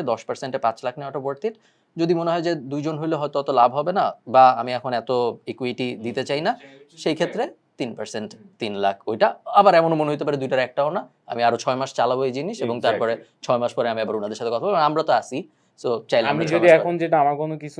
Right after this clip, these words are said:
Speaker 3: নাই, আমি বলি ভ্যালুয়েশন নিয়ে চিন্তাই করেন না, এটা দুই মাসের কোম্পানি, ভ্যালুয়েশন করতে আসতেছে। কিন্তু equity is something যেটা আপনি চিন্তা করতে পারেন। টাকাটা কিন্তু কত টাকা?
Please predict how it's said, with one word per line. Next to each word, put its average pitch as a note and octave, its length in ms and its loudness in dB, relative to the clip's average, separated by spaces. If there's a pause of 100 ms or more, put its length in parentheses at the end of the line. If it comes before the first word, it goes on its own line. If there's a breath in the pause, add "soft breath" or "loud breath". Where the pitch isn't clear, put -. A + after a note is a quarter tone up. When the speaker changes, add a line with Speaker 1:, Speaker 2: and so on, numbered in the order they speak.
Speaker 3:
নাই, C3+ 180 -2
আমি B2 100 -6 (100)
বলি B2 140 -2 (120)
ভ্যালুয়েশন B2+ 480 2
নিয়ে C3+ 160 -14
চিন্তাই A#2+ 380 -2
করেন C3 280 -2
না, D3 120 -8
এটা B2 120 -2 (100)
দুই D3+ 180 -8
মাসের D3+ 340 -8
কোম্পানি, G2+ 380 -8
ভ্যালুয়েশন B2 460 -6
করতে A2 200 -4 (160)
আসতেছে। - 320 -20 (600 soft breath)
কিন্তু A#2+ 280 -6 (260)
equity C3 380 -2 (120)
is B2 60 -12 (140)
something A#2 380 -4 (200)
যেটা G#2 240 -4
আপনি A2+ 120 -8 (100)
চিন্তা B2 220 -4
করতে B2+ 240 -2
পারেন। C3+ 200 0 (220)
টাকাটা B2 360 4 (100)
কিন্তু C3 280 -6 (300)
কত B2+ 140 2 (160)
টাকা? C3+ 200 0